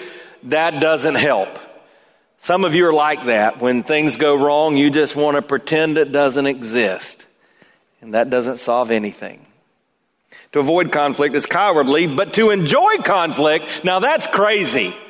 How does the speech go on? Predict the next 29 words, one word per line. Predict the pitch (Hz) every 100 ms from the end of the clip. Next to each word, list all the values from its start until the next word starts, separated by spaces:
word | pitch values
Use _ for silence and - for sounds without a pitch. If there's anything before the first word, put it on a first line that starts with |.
| - - - _ _ -
And | 147 170
some | 285 349
of | 277
you | 196 170
like | 180 185 -
it. | 107 139
You're | 196 233
just | 175 131
sick. | - - 202 117 - - -
You | 175
need | 202 190
help. | 156 151 120 117 - - - - - - _ -
If | 170 147
you | 226 262
<laughs> | 208
like | 180 220 202 190
conflict, | - 202 185 147 151 135 135 135 - - - - -
man, | 208 226 196 175
that's | 202 226 170 156
nutty. | 165 196 165 120
I, | - - 180 170 196 240 240 226 208 -
I |
sometimes | - 226 226 196 196 175 156
feel | - 196
like | 175 160 160
when | 151 170
there's | 180 139
a | 139
conflict, | - 190 196 190 208 220 220